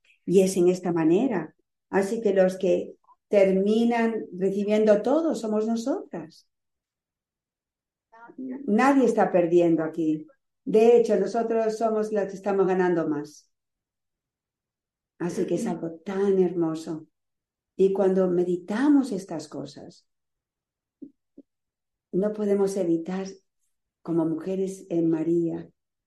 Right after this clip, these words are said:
ser mujeres de enorme agradecimiento, de enorme gozo. De cada, cada respiración es un aleluya.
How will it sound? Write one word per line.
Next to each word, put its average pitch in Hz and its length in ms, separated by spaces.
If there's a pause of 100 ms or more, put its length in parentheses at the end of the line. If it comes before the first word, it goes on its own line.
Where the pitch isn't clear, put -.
(220)
ser 196 420
mujeres 180 520
de 165 80
enorme 180 840
agradecimiento, 160 1120 (280)
de 175 140
enorme 180 640
gozo. 156 440 (2750)
De 170 280
cada, 190 680 (1600)
cada 208 580 (260)
respiración 202 880
es 196 160
un 190 120
aleluya. 180 680